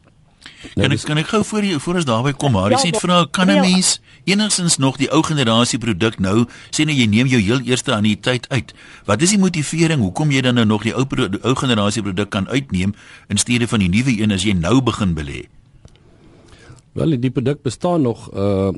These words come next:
Speaker 1: jy kan dit uitneem, dit is 'n manier hoe die, hoe sek-, die versekeraars het nog, het nog die produk, so, eh, daar seker adviseurs wat nog die produk vir hulle, vir hulle kliënte aanbied. So, ehm, en ek weet net nie of,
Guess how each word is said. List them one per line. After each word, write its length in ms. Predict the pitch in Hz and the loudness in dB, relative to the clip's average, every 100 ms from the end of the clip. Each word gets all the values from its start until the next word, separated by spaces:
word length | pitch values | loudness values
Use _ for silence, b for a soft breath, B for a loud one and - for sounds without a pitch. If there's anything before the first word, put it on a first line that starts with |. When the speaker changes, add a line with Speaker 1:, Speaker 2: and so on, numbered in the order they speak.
| - - _ _ - - | -8 -18 _ _ -12 -4
Speaker 1:
jy 120 | 101 | -2
kan 220 | 113 107 | 0 -2
dit 40 | 113 | -2
uitneem, 440 | 131 110 120 131 | -4 -2 -2 -2
dit 140 | 101 | -6
is 80 | 101 | -6
'n 40 | 107 | -2
manier 260 | 101 107 | 0 0
hoe 100 | 113 104 | 0 0
die, 320 | 104 92 - _ - _ _ | -2 -4 -10 _ -20 _ _
hoe 100 | - | -6
sek-, 260 | 95 123 - - | -2 -4 -4 -6
die 100 | 95 | -6
versekeraars 800 | 110 131 120 117 107 95 - - B B B B - | -4 -4 -2 0 -2 -4 -10 -20 B B B B -4
het 200 | 98 104 | -2 0
nog, 140 | 127 | -2
het 260 | 113 98 110 | 0 -2 -2
nog 120 | 120 | -4
die 80 | 107 | -4
produk, 400 | 110 98 131 - | -4 -2 -4 -4
so, 160 | 123 107 | -2 0
eh, 640 | 101 101 - 98 95 95 82 | 0 -2 -2 0 0 -2 -2
daar 180 | 92 92 | -4 -2
seker 220 | 117 120 | -2 -4
adviseurs 500 | 101 101 - 123 - | -4 -8 -4 -2 -2
wat 140 | 98 | -4
nog 160 | 98 87 | -4 -6
die 120 | - | -8
produk 280 | - 95 95 _ | -4 -4 -4 _
vir 140 | - 98 | -4 -2
hulle, 160 | 90 71 | -2 -4
vir 140 | 98 | -4
hulle 100 | 92 | -4
kliënte 340 | - 95 95 85 | -2 -2 -2 -2
aanbied. 240 | 90 135 - B B B B B B | -2 -2 -4 B B B B B B
So, 200 | - 107 | -4 -2
ehm, 760 | 98 101 98 - 101 98 95 95 - _ | 0 0 -2 -2 0 0 0 -4 -8 _
en 160 | - 95 | -4 -2
ek 140 | 110 | -2
weet 160 | 107 110 | -2 -2
net 140 | 131 | -2
nie 100 | 120 | -2
of, 220 | 113 - | -2 -4